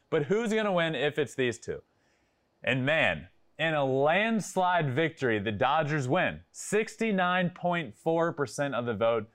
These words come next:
to thirty point six percent of the vote. Now, look, let's pump the brakes on that. I don't think it's that big of a difference. I think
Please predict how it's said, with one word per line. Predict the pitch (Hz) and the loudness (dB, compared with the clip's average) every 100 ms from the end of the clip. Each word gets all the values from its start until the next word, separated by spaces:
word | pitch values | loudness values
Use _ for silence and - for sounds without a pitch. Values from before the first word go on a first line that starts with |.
| _ - | _ -4
to | 139 | -2
thirty | - - 165 165 165 160 | -2 -4 0 0 0 -4
point | - 151 135 98 | -4 -2 -2 -6
six | - 120 113 - | -8 -4 -4 -4
percent | - 107 - 95 - | -8 -8 -8 -10 -10
of | 92 90 | -8 -8
the | |
vote. | 78 80 - _ _ - | -6 -6 -8 _ _ -4
Now, | 208 202 180 - _ _ _ _ _ _ _ _ _ _ - | -2 -2 -4 -12 _ _ _ _ _ _ _ _ _ _ -6
look, | 143 131 - - - _ _ - | 0 0 0 -8 -20 _ _ -4
let's | 220 - | -4 -2
pump | 180 147 127 | -4 -2 -2
the | |
brakes | 98 101 82 - | -2 0 -2 -6
on | 73 | -12
that. | 73 80 | -8 0
I | 143 | 2
don't | 202 180 - | 2 0 -2
think | 156 | -2
it's | 131 101 | -2 0
that | 127 120 82 | 0 0 0
big | 117 107 87 | 0 0 0
of | 87 87 | -4 -6
a | |
difference. | 80 82 - 64 - | -6 -6 -8 -20 -8
I | 139 165 - | -2 0 0
think | 185 165 160 | -2 -2 -2